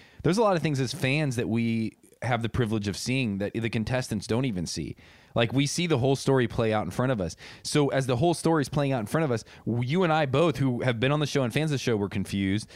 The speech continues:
at what in the world was happening. And even how it ended, um, w-, was, like,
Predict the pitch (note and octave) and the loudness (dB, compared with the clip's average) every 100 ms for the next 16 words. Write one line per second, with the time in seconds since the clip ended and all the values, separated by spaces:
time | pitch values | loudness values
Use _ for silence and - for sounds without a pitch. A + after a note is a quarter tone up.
0 | - - B2+ D#3 D3+ C#3 D3 B2 G#2 C3+ | -6 0 2 2 2 4 4 2 -2 -2
1 | C#3+ C#3+ A#2 F2+ - - - - - E3+ | -2 0 0 -2 -6 -14 -20 -20 -4 0
2 | E3+ - F#3+ G#3 G#3 F3 D3+ - D3 E3+ | 0 0 -2 0 2 2 0 0 -2 0
3 | C#3+ F2+ G2 B2 - _ _ _ - C#3 | 0 0 -2 -6 -10 _ _ _ 0 4
4 | B2+ A#2+ G#2 F#2 F2 - _ _ _ _ | 4 4 2 0 -4 -8 _ _ _ _
5 | - C#3+ C#3+ B2+ C#3+ C3+ C3+ A#2+ | -4 2 2 2 2 2 0 -2